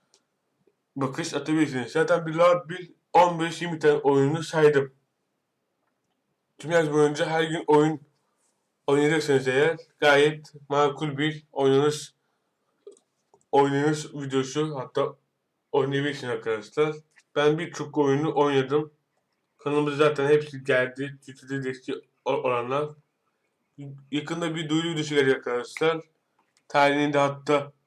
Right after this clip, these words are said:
size vermiş olayım. Bugün on yedi Haziran.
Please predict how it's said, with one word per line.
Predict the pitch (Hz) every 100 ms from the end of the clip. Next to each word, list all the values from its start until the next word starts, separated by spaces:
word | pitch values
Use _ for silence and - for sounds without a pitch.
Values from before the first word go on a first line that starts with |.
| _ _
size | - - 139 135
vermiş | 135 139 139 -
olayım. | 117 135 139 156 156 - _ _ _ _ _ _ _ _ _ _ _ _ _ _ _ _ _ _ _ _ _ _ _ _ _ - - 147
Bugün | 170 185 196 190
on | 165 185
yedi | 180 156 151 151 143
Haziran. | 139 135 147 170 170